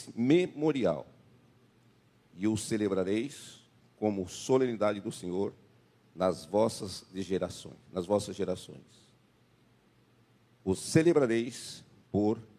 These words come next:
estatuto perpétuo. Sete dias comereis pães asmos, logo ao primeiro dia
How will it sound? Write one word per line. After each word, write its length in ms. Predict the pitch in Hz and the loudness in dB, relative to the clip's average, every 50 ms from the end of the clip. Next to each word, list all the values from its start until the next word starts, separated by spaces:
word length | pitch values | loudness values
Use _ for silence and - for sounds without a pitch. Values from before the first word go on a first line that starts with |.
| _ _ - | _ _ -4
estatuto 1080 | 101 101 - - - 92 82 - - _ _ _ - 170 180 - _ _ 147 151 147 - - _ _ _ _ _ _ _ | -4 -4 -4 -6 -6 -8 -8 -8 -10 _ _ _ -6 -6 -6 -6 _ _ -10 -10 -10 -10 -16 _ _ _ _ _ _ _
perpétuo. 640 | 98 95 82 - - - 73 69 - _ - - - _ _ _ _ _ _ _ _ _ _ _ _ _ _ _ _ _ _ _ _ _ _ _ _ _ _ _ _ _ _ _ _ _ _ | -2 -2 -2 -2 -8 -8 -8 -8 -12 _ -20 -20 -20 _ _ _ _ _ _ _ _ _ _ _ _ _ _ _ _ _ _ _ _ _ _ _ _ _ _ _ _ _ _ _ _ _ _
Sete 340 | _ - - 92 - - 107 | _ -10 -10 -10 -4 -4 -6
dias 560 | 92 104 131 151 175 170 160 - - - - | -4 0 4 6 6 6 4 -2 -8 -12 -14
comereis 800 | - - 113 107 107 101 104 101 101 107 - - - - - - _ _ | -2 0 0 2 2 2 0 0 -2 -4 -6 -10 -16 -16 -18 -20 _ _
pães 320 | - 113 110 107 - - - _ | 0 2 2 2 -2 -6 -8 _
asmos, 720 | 98 101 104 110 101 117 135 131 - - - - - - - _ _ _ _ _ _ _ _ _ _ _ _ _ - | -2 0 0 0 -2 -4 -8 -8 -10 -16 -18 -20 -20 -20 -20 _ _ _ _ _ _ _ _ _ _ _ _ _ -8
logo 380 | 85 90 101 117 143 147 135 | 2 6 6 6 6 6 4
ao 60 | - | 0
primeiro 360 | - 117 113 120 120 110 107 95 | 0 0 2 4 4 4 2 0
dia 420 | - - 101 104 110 131 123 | -2 -6 -2 -2 -2 -2 -2